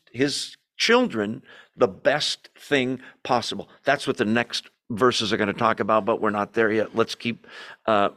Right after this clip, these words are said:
I want you to see the progression in these verses. Ask, seek, knock. Do you see that? There's a progression. One is ask.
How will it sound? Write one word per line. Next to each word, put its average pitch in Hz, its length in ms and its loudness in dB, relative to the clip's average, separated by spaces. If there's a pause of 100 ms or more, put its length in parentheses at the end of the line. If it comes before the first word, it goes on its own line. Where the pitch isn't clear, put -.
(240)
I 113 60 2
want 156 220 2
you 165 100 4
to 143 80 4
see 165 320 0
the 123 260 0
progression 113 1000 0 (100)
in 110 200 2
these 120 240 0
verses. - 560 -2 (760)
Ask, 139 640 0 (680)
seek, - 640 -2 (920)
knock. 107 480 -2 (160)
Do 120 60 -6
you 117 60 -2
see 151 200 0
that? 160 260 0 (320)
There's 135 200 4
a 123 60 0
progression. 139 680 0 (200)
One 202 340 4
is 131 500 2 (500)
ask. 98 600 -4